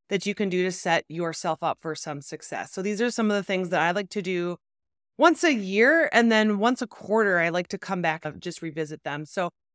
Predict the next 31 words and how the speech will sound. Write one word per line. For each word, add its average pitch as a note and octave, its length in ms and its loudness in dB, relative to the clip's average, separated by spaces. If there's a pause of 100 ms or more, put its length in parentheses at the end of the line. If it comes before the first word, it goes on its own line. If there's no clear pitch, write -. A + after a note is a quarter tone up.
I G#3 80 -2
created D4 440 2
a F4+ 60 6
blog G3 400 4
post, A#3+ 520 -2
but G#3+ 100 2
I G3+ 80 6
wanted G#3 360 2
to A3+ 100 -2
make G3 240 -2
this F#3+ 260 -4
episode, F3 640 -4 (380)
put A#3+ 120 2
it A3+ 80 6
up G#3 100 8
on G3+ 120 4
the F#3 60 2
podcast, F3 520 0
the E3+ 260 -6
YouTube E3+ 220 -10
channel, D#3+ 320 -6
et C#3+ 100 -12
cetera. D#3+ 340 -4
So - 140 -8
you G3+ 80 -4
can A3 80 -2
go G#3+ 160 4
to G#3 80 2
fly F#3 260 2
electric F#3 480 -2
monarch F3 520 0